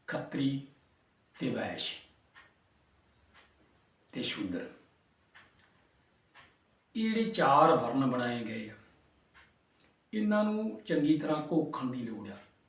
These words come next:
ਕਿ ਕਿਤੇ ਵੀ ਸਨਾਤਨ ਧਰਮ ਦੇ, ਹਿੰਦੂਤਵ ਦੇ ਸ਼ੂਦਰਾਂ ਦਾ ਨੇੜੇ ਰਹਿਣਾ ਜਾਇਜ਼ ਆ? ਕੀ ਇਹ ਵਖਰੇਵਾਂ ਮਨੂ ਸਮ੍ਰਿਤੀ ਨੇ ਆਪ ਜਿਹੜਾ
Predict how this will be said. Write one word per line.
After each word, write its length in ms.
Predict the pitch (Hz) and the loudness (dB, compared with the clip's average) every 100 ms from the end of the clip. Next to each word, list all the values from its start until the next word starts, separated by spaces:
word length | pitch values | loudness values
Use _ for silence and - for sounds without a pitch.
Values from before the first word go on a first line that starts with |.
| _ _ _ _ _ _ _ - _ _ _ _ _ - - | _ _ _ _ _ _ _ -20 _ _ _ _ _ -10 0
ਕਿ 360 | 175 175 175 - | 2 2 -2 -6
ਕਿਤੇ 280 | - - 190 | -4 0 2
ਵੀ 140 | 190 | 2
ਸਨਾਤਨ 600 | - 143 127 123 - 160 | 2 2 2 2 2 2
ਧਰਮ 300 | - 123 120 | 4 2 2
ਦੇ, 320 | 123 117 - - - - _ _ _ - 143 | -2 -6 -8 -14 -20 -20 _ _ _ -6 0
ਹਿੰਦੂਤਵ 580 | 143 175 170 - 156 | 4 6 4 2 2
ਦੇ 260 | - - - - _ _ _ _ - - _ - | 2 -4 -10 -20 _ _ _ _ -20 -20 _ -12
ਸ਼ੂਦਰਾਂ 600 | - 147 143 165 156 156 | -6 -2 2 4 6 6
ਦਾ 340 | 151 147 - - _ _ _ - | 4 0 -6 -16 _ _ _ -2
ਨੇੜੇ 460 | 131 127 127 147 143 | 0 0 0 2 2
ਰਹਿਣਾ 200 | 139 139 | 0 -2
ਜਾਇਜ਼ 460 | 113 104 120 135 | -2 -2 -2 -2
ਆ? 40 | 135 - - _ _ _ _ _ _ _ _ - | -6 -10 -20 _ _ _ _ _ _ _ _ -4
ਕੀ 340 | 160 165 165 - | 0 0 0 2
ਇਹ 200 | 165 147 | 2 2
ਵਖਰੇਵਾਂ 600 | 139 131 127 135 135 127 - _ _ _ _ _ _ _ - _ 135 | -2 -4 -2 -2 -2 -6 -14 _ _ _ _ _ _ _ -20 _ 0
ਮਨੂ 260 | 131 160 | 4 4
ਸਮ੍ਰਿਤੀ 460 | 160 156 143 - 151 | 4 2 0 -2 -4
ਨੇ 260 | 151 - - | -4 -4 0
ਆਪ 360 | 120 123 - | 4 4 2
ਜਿਹੜਾ 360 | 131 123 117 | 0 0 -2